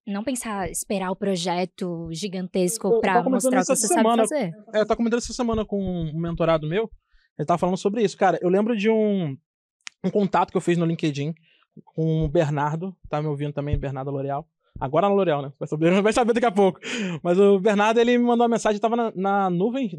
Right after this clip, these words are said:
Speaker 2: nuvem, alguma coisa assim, de, de jogos, né? E aí, eu, eu sei que em dois mil e quinze ele me chamou pra uma vaga que tava tendo lá de analista de marketing e tal,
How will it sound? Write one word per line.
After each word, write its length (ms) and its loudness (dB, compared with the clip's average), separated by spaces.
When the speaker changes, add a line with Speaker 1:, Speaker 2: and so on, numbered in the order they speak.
Speaker 2:
nuvem, 280 -6
alguma 180 -6
coisa 180 -8
assim, 240 -14
de, 400 -2
de 140 -10
jogos, 380 0
né? 160 -8
E 60 2
aí, 340 2
eu, 160 0
eu 100 2
sei 140 -2
que 100 0
em 80 2
dois 140 2
mil 140 2
e 20 -6
quinze 500 0
ele 120 4
me 160 -4
chamou 320 -2
pra 80 -10
uma 180 0
vaga 340 0
que 120 -12
tava 240 -2
tendo 180 -8
lá 220 -6
de 180 -12
analista 400 -8
de 80 -10
marketing 380 -10
e 40 -14
tal, 200 -4